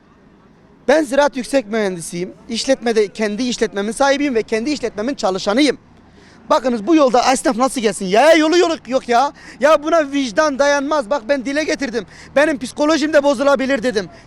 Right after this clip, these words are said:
Çıkıp ben de asabilirim kendimi dedim. Bak o zamandan sonra sorumluluk almana gerek yok. Sayın Başkan dedim. Ondan önce de bir arkadaş üstüne benzin attı ya.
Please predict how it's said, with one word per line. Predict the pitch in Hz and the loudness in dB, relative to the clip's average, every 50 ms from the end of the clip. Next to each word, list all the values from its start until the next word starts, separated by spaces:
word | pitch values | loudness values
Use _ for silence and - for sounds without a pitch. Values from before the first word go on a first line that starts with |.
| - | -12
Çıkıp | - - 220 - 320 190 | -10 -8 -4 -4 -2 0
ben | 277 302 339 349 | 2 2 4 4
de | 359 | 4
asabilirim | 339 302 330 - - 339 320 330 330 330 320 269 | 4 4 4 4 4 4 4 4 2 0 0 -2
kendimi | 190 - 302 294 277 285 269 233 | 0 0 0 2 2 0 0 0
dedim. | 269 262 196 226 208 - - - - - - - | 0 0 0 -2 -2 -4 -12 -20 -20 -20 -10 0
Bak | - 320 320 - | 2 2 2 2
o | - 330 370 | 0 -2 0
zamandan | 320 359 339 330 320 294 320 330 285 | 0 0 0 0 0 0 0 0 0
sonra | - 330 320 285 | 0 -2 -2 -2
sorumluluk | - - 285 294 311 311 311 285 269 | -2 -2 -6 -6 -4 -4 -6 -4 -2
almana | 269 269 269 285 277 269 | -2 -2 0 -2 -2 -4
gerek | 214 202 240 247 233 - - | -2 -2 0 0 0 -2 0
yok. | 247 349 370 269 - - - - - - | 2 2 2 2 0 -8 -20 -20 -16 -4
Sayın | - 269 330 381 381 | 0 0 2 4 4
Başkan | 381 339 - - 294 262 | 4 2 2 0 -6 -4
dedim. | 247 226 196 165 - - - - - - | -4 -6 -8 -10 -16 -20 -20 -16 -4 0
Ondan | 262 330 370 370 392 392 403 | 2 2 2 4 4 4 4
önce | 392 359 359 349 | 4 0 0 -2
de | 349 349 | 2 4
bir | 427 392 370 | 4 4 4
arkadaş | 320 277 320 370 330 - | 4 4 4 2 2 2
üstüne | 339 - - 370 359 359 | -2 -8 -4 -4 0 2
benzin | 349 349 339 349 392 | 2 2 2 2 2
attı | 370 311 - - 262 | 2 2 0 -2 -4
ya. | 247 247 285 381 | -2 -2 -2 -2